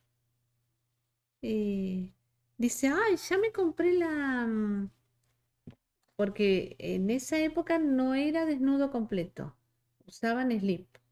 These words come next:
o, eh, bombachita la mujer, ¿viste? Nunca desnudo completo. Ahora me parece que es desnudo completo.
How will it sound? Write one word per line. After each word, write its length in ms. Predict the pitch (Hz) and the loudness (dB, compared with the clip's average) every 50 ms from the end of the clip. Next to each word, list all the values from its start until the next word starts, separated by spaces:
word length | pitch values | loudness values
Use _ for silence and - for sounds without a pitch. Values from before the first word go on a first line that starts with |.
| _ _ _ _ _ _ _ _ _ _ _ _ _ _ _ _ _ _ _ | _ _ _ _ _ _ _ _ _ _ _ _ _ _ _ _ _ _ _
o, 420 | - 175 190 208 233 277 330 - - | -2 0 2 4 4 2 0 -2 -4
eh, 600 | - 180 165 156 156 156 151 147 143 147 - - - - _ _ | -6 -6 -6 -4 -4 -4 -6 -6 -8 -8 -10 -14 -16 -20 _ _
bombachita 680 | - 170 165 165 165 160 - - 220 220 - 240 226 | -6 -4 -2 -2 -2 -2 -4 -4 -6 -4 -2 -2 -2
la 180 | 214 202 185 160 | -2 -2 -4 -6
mujer, 500 | 160 160 151 156 151 156 - - 160 135 - _ _ _ _ _ _ _ _ _ _ _ _ _ _ - | -8 -10 -10 -12 -14 -14 -12 -10 -10 -10 -12 _ _ _ _ _ _ _ _ _ _ _ _ _ _ -12
¿viste? 320 | - 151 - - 220 202 | -12 -10 -2 0 0 2
Nunca 460 | 190 175 185 202 233 294 294 349 339 330 | 2 2 2 2 2 2 2 2 2 2
desnudo 580 | 294 240 208 202 196 196 185 180 170 165 165 170 | 2 2 2 2 2 2 2 0 -2 -2 -4 -6
completo. 440 | 156 151 156 160 - - - - | -8 -8 -8 -6 -8 -6 -6 -6
Ahora 320 | - - 233 285 339 392 370 330 | -4 -2 -2 -2 -2 -2 -2 -2
me 140 | 294 269 233 | -2 -2 -2
parece 260 | - 262 277 - 294 | -2 -4 -4 -6 -4
que 80 | - 262 | -2 0
es 40 | 247 240 | 0 2
desnudo 380 | 233 220 208 208 202 202 196 | 2 2 2 2 2 0 -2
completo. 500 | - 165 165 - - 156 - - - - | -4 -6 -8 -8 -8 -8 -8 -10 -14 -20